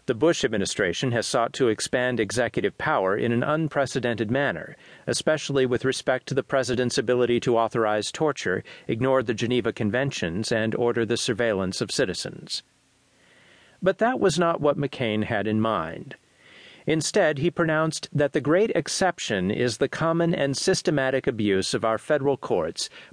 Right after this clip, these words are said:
by the people we entrust with judicial power.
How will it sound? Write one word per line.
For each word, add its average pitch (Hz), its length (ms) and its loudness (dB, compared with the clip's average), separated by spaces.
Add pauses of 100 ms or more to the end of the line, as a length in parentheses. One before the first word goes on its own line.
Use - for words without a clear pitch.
by 117 120 2
the 117 80 -2
people 165 380 0
we 135 160 4
entrust 123 540 -2
with 110 260 0
judicial 110 480 0
power. 82 580 -6